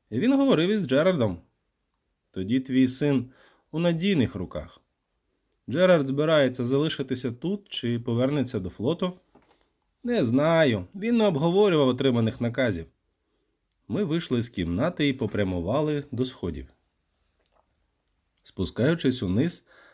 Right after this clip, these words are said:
я почув якийсь гамір, тож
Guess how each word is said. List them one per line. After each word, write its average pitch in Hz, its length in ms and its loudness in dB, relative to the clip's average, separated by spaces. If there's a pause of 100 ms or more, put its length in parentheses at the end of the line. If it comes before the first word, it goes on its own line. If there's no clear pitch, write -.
(140)
я 131 200 2
почув 185 360 0
якийсь 135 380 0
гамір, 95 460 0 (560)
тож - 460 -2